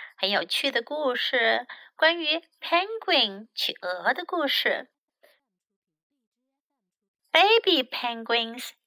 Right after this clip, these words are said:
everywhere，到处都是企鹅宝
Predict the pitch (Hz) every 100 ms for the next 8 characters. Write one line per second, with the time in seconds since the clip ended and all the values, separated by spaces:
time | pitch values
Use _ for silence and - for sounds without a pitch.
0 | _ 220 226 262 294 294 262 254 240 233
1 | 247 277 247 208 214 - - - - _
2 | 381 392 381 381 359 349 349 - 359 311
3 | 311 _ - - 220 - 185 262 370 -
4 | _ 220 170 -